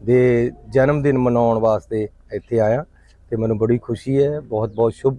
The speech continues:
ਕਾਮਨਾਵਾਂ ਉਹਨੂੰ ਆਉਣ ਵਾਲੀ ਜ਼ਿੰਦਗੀ ਦੇ ਲਈ ਤੇ ਬਹੁਤ ਬਹੁਤ ਵਧਾਈ ਮੇਰੇ, ਅ, ਬੀਬੀ ਜੀ ਨੂੰ ਤੇ ਬਾਈ ਜੀ ਨੂੰ।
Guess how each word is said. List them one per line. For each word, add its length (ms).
ਕਾਮਨਾਵਾਂ 640
ਉਹਨੂੰ 340
ਆਉਣ 180
ਵਾਲੀ 220
ਜ਼ਿੰਦਗੀ 380
ਦੇ 120
ਲਈ 200
ਤੇ 240
ਬਹੁਤ 340
ਬਹੁਤ 240
ਵਧਾਈ 480
ਮੇਰੇ, 440
ਅ, 840
ਬੀਬੀ 320
ਜੀ 140
ਨੂੰ 200
ਤੇ 120
ਬਾਈ 260
ਜੀ 120
ਨੂੰ। 160